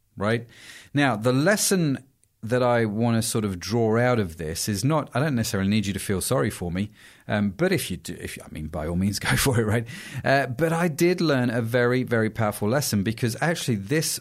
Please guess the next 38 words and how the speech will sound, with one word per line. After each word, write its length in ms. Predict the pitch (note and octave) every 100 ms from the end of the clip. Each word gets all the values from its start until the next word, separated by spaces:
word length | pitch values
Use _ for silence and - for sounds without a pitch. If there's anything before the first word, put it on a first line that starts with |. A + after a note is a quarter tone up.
| -
almost 640 | B2+ C3+ A#2 G2 - _
broke 420 | A2 A2+ A#2 A#2 A2
my 220 | G#2 G2
business, 640 | E2+ C#3+ B2 - - - - -
um, 340 | G#2 G#2 G2+ F#2+ - - -
to 140 | - A2+
the 40 |
point 280 | A2+ C3+ C3
of 120 | A2+
no 160 | A2+ G#2+
repair. 600 | G2 F#2+ E3+ D#3 - -
You 140 | G2
know, 160 | F#2 F#2+
we 200 | G2 A2
had 260 | F#2 B2+ -
to 340 | - F#2+ F2+ - - - -
lay 180 | F#2+ F2+
off 140 | E2+
staff, 520 | - - - F#3 -
we 140 | B2 G2
had 220 | F#2+ -
to 100 | E2+
downsize, 680 | C#3 D#3 D3+ C#3 C#3+ C#3 A2+
we 100 | G2
had 200 | G#2 F2
to 140 | -
rethink 520 | F#2+ G2+ G2+ G2+ F#2+
our 100 | F#2
whole 280 | E2+ G2+ F2
business. 640 | F2 D#3+ E3 E3+ E3 D#3 - - - - -
Um, 200 | A#2 A2+ C3+
and 180 | C3+ D#3
whilst 280 | G#3+ G#3+
I 80 | F3
don't 260 | D#3 D3+ D3
necessarily 720 | D3+ - B2+ C3+ C3 B2 A#2
get 580 | G#2 G2 D3+ C#3+ G#2 _ _ _ _ -
the, 760 | G#2 A2+ G#2+ G#2 G2+ G2 G2